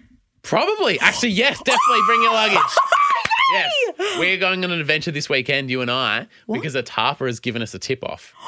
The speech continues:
Speaker 1: <gasps> Tarper tip-off.
Speaker 2: Tarper tip-off.
Speaker 1: Oh,
Speaker 2: It's my
Speaker 1: my
Speaker 2: favourite
Speaker 1: God.
Speaker 2: kind of
Speaker 1: Could that
Speaker 2: tip-off.
Speaker 1: be a segment?
Speaker 2: Tarper
Speaker 1: Tarper tip-off.
Speaker 2: tip-off.
Speaker 1: Tarper tip-off. Do, do, do,
Speaker 2: Next
Speaker 1: do,
Speaker 2: week,
Speaker 1: do.
Speaker 2: tarper tip-off.
Speaker 1: Okay. If you've got a tip-off, put it in the episode thread in our Facebook group, Tony
Speaker 2: And
Speaker 1: Ryan
Speaker 2: because
Speaker 1: Podcast.
Speaker 2: it's so exciting what we're doing,
Speaker 1: Yeah.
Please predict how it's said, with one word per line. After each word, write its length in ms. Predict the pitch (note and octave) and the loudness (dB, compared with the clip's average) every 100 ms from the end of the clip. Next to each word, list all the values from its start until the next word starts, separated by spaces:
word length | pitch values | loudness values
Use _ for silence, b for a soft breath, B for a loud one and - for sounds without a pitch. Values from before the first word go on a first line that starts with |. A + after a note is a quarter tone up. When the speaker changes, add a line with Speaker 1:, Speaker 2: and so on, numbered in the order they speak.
| B B | B B
Speaker 1:
<gasps> 340 | B B B | B B B
Tarper 240 | - F#3 - | -6 -4 -4
tip-off. 440 | - G#3 F3+ E3+ | -6 -2 -4 -4
Speaker 2:
Tarper 220 | - C3 A#2 | -4 -4 -4
tip-off. 320 | D#3 E3 F#2 | -4 -4 -2
Speaker 1:
Oh, 60 | C4+ | -2
Speaker 2:
It's 60 | |
my 40 | A#3+ | 0
Speaker 1:
my 60 | G#3 | 2
Speaker 2:
favourite 0 | |
Speaker 1:
God. 100 | B3 | 0
Speaker 2:
kind 120 | A3 | 0
of 40 | |
Speaker 1:
Could 80 | C#4 | 2
that 100 | C#4+ | 2
Speaker 2:
tip-off. 120 | G4+ | 2
Speaker 1:
be 60 | A4+ | 0
a 40 | C#4+ | 2
segment? 420 | G3+ F3 A#3 C5 | 0 0 -2 -2
Speaker 2:
Tarper 420 | - - _ _ | -6 -14 _ _
Speaker 1:
Tarper 240 | - B3+ A#3+ | -2 0 0
tip-off. 220 | B3+ B3+ | 0 0
Speaker 2:
tip-off. 260 | A#3+ - - _ - | -2 -6 -20 _ -4
Speaker 1:
Tarper 200 | D4+ D4 | -2 -2
tip-off. 300 | D#4 C#4+ D4 | -2 -4 -4
Do, 100 | E4+ D4+ | -6 -4
do, 260 | - D4+ D4 - | -2 0 -2 -2
do, 240 | F#4 F#4 | 0 0
Speaker 2:
Next 200 | F3 D#4 | -2 -2
Speaker 1:
do, 60 | G3+ | 0
Speaker 2:
week, 100 | A#4 | 0
Speaker 1:
do. 60 | A#4 | 0
Speaker 2:
tarper 180 | C3 - | -2 -4
tip-off. 300 | - - G#3+ | -8 -4 -4
Speaker 1:
Okay. 400 | A#3 G#3+ G3 - | -2 -2 -2 -4
If 120 | A#3+ | -4
you've 120 | C4 D#4+ | -2 -2
got 120 | D#4 | -2
a 60 | |
tip-off, 340 | A3+ B3+ D4 - | -2 -2 -2 -2
put 140 | C#4 | -4
it 60 | A3+ | -2
in 180 | G#3 G3 | -2 -2
the 80 | |
episode 420 | F#3 F#3+ F#3+ F#3+ F3+ | -2 -2 -2 -4 -2
thread 180 | F3+ | -4
in 80 | E3+ | -4
our 100 | E3 | -4
Facebook 280 | D#3+ E3 D3+ | -4 -8 -8
group, 200 | D3+ - | -8 -6
Tony 140 | - | -2
Speaker 2:
And 140 | D3 B2 | 0 0
Speaker 1:
Ryan 240 | E3 E3 - | -4 -6 -8
Speaker 2:
because 260 | C3 D#3+ | -6 -6
Speaker 1:
Podcast. 40 | D3+ | -4
Speaker 2:
it's 100 | - | -2
so 120 | C3+ | 0
exciting 440 | A#2+ - A2+ A#2 | 0 0 0 0
what 100 | A2+ | -2
we're 100 | F2 | -4
doing, 280 | F#2+ F2+ G2 | -4 -6 -4
Speaker 1:
Yeah. 300 | A3+ E3+ G#3+ | -2 -2 -2